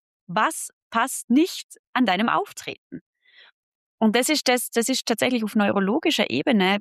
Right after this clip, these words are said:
wirkt Kleidung auf uns ganz unterbewusst. Also mit dem, was wir uns um den Körper legen, wir fühlen uns anders da. Das ist auch mit den Farben,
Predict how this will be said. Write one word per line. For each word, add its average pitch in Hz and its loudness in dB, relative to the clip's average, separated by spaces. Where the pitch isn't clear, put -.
wirkt 185 -2
Kleidung 233 0
auf 202 0
uns 233 -2
ganz 247 -2
unterbewusst. 196 -4
Also 190 0
mit 202 -12
dem, 214 2
was 214 0
wir 220 0
uns 214 0
um 208 2
den 196 2
Körper 285 0
legen, 277 4
wir 202 0
fühlen 285 -2
uns 285 0
anders 247 -2
da. 233 2
Das 196 -10
ist 202 -4
auch 202 2
mit 190 -2
den 185 -4
Farben, 269 0